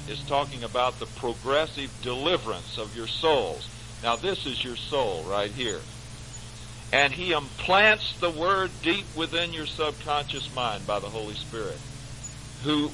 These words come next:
working as we trust him consciously, he works subconsciously. He begins to build us up on the inside. Now, that's why I've always said that the Bible had an answer to psychological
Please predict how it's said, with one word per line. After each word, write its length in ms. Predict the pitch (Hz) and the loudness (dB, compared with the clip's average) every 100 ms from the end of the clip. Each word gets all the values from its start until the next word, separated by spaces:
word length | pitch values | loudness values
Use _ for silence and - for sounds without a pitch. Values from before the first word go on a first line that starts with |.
| 117 | 4
working 480 | 151 202 - 180 175 - | 4 4 0 -4 -4 -2
as 300 | - 160 147 | 0 0 -2
we 140 | 143 131 | -6 -8
trust 480 | - 180 185 - | -2 0 0 -4
him 100 | 156 139 - | -8 -8 -2
consciously, 640 | 175 180 - 120 - 123 | 0 0 -4 -8 -8 -8
he 80 | 123 120 | -8 -6
works 240 | 131 135 - | -4 -4 -6
subconsciously. 1000 | - 139 117 110 101 92 - 82 85 78 - - - - - - - - | -2 -2 -2 -8 -8 -8 -8 -8 -8 -10 -10 -12 -12 -12 -12 -12 -12 -6
He 100 | 123 | -4
begins 460 | 123 123 143 151 143 | -2 0 2 2 -2
to 100 | 143 | -6
build 340 | 120 143 143 | -2 2 2
us 200 | 131 123 | 0 -2
up 200 | 127 117 | -2 -2
on 140 | 120 107 | -4 -6
the 140 | 107 | -6
inside. 480 | 101 - 113 87 71 - - - - | -6 -6 -2 -2 -4 -10 -14 -12 -10
Now, 120 | - 120 | 0 4
that's 340 | 160 208 - | 4 4 2
why 300 | 127 127 131 | 4 4 6
I've 260 | - 131 123 | 6 4 6
always 440 | 143 165 160 160 | 4 6 4 0
said 300 | - 120 113 113 | -2 0 0 0
that 120 | 110 | -4
the 80 | 110 | -6
Bible 440 | 104 120 151 131 | 2 6 6 4
had 200 | 120 123 | 2 2
an 140 | 113 117 | 2 2
answer 340 | 139 147 139 | 2 2 -4
to 140 | 120 110 | -2 -2
psychological 840 | 131 127 127 117 120 123 120 110 | 2 2 2 2 4 4 0 -4